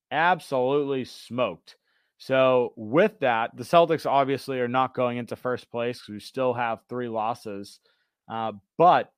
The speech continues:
edging a little bit closer here. Nine and one for Milwaukee, eight and one for the Cavs, uh, seven and three. So we're in third place,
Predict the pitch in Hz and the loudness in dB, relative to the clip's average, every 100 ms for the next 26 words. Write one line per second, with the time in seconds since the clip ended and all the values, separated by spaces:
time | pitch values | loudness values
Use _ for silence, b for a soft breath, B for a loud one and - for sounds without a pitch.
0 | _ _ _ 123 143 147 165 165 165 165 | _ _ _ -2 -2 -2 -4 -2 -2 -2
1 | 165 160 - 135 113 117 104 95 80 - | -4 -6 -4 -4 -4 -10 -8 -10 -10 -14
2 | _ _ - 113 139 175 185 175 175 160 | _ _ -8 0 2 2 0 2 2 0
3 | 165 160 143 139 139 139 135 - 147 151 | 0 2 4 4 2 -2 -6 -2 -2 -2
4 | 143 139 143 143 139 123 110 - 135 107 | -2 -2 -2 -4 -6 -8 -6 -2 0 0
5 | 101 123 - - _ _ _ _ - 120 | -4 -8 -16 -20 _ _ _ _ -6 -2
6 | 120 - 160 165 165 147 185 123 92 _ | -2 2 4 4 2 2 2 2 -2 _
7 | - 135 151 139 165 147 147 123 90 - | -4 0 0 4 4 4 0 -2 -4 -14
8 | - | -20